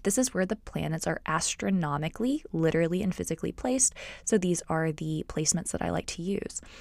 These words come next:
And the other disclaimer is that I do reside in Austin, Texas.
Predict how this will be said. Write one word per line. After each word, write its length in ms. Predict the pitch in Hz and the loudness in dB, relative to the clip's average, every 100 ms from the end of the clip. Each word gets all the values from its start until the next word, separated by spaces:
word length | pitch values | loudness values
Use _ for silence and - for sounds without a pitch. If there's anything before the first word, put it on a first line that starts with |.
| - - - - - - | -18 -14 -14 -12 -14 0
And 420 | 202 190 185 185 - | 4 4 4 2 -2
the 320 | - 175 175 - | 0 2 2 2
other 220 | 262 294 262 | 4 4 4
disclaimer 600 | 262 - - 226 220 214 | 2 0 2 6 6 4
is 100 | 185 | 0
that 120 | 185 | 0
I 180 | 175 175 - | 0 0 -2
do 240 | 190 196 190 | 0 2 2
reside 640 | 190 175 165 165 165 - | 0 0 0 0 0 -2
in 220 | 175 175 - | -2 -4 -2
Austin, 420 | 170 - 160 156 | 0 2 0 -4
Texas. 640 | - - - 233 262 - | -6 -2 0 2 2 2